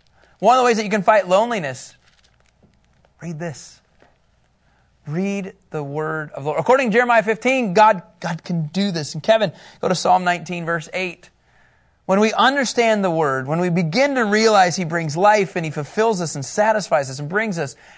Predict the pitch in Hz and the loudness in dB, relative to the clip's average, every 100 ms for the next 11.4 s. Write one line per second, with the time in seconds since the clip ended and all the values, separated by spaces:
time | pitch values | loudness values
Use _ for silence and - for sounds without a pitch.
0 | - 151 156 147 147 139 147 160 160 131 | -4 -2 -2 -4 -2 -2 -2 0 -2 -2
1 | - 254 226 - 160 - _ _ _ _ | -2 0 -2 -4 -10 -10 _ _ _ _
2 | _ _ - 196 196 196 170 180 196 190 | _ _ -4 -2 0 -2 -4 -4 -4 -4
3 | 180 165 151 208 196 196 180 165 160 160 | -8 -6 -4 -4 -4 -6 -6 -6 -4 -4
4 | 160 196 208 - 156 202 208 233 202 - | -4 -4 -6 -6 -4 -4 -4 -4 -4 -2
5 | 165 156 - 208 175 165 156 147 131 120 | -2 -4 -6 -14 -4 0 0 -2 -6 -14
6 | _ _ _ _ _ _ 165 175 190 240 | _ _ _ _ _ _ -4 -2 2 2
7 | 285 233 226 220 160 156 214 247 214 - | 2 2 2 2 -2 0 0 0 -4 -2
8 | 180 247 262 262 226 190 165 180 190 180 | 0 0 -2 -4 -4 -4 -2 2 2 0
9 | 160 - _ _ _ 165 165 143 139 - | -2 -8 _ _ _ -8 -6 -4 -4 -6
10 | _ _ _ _ _ _ _ _ _ _ | _ _ _ _ _ _ _ _ _ _
11 | - 147 151 147 | -12 -8 -8 -10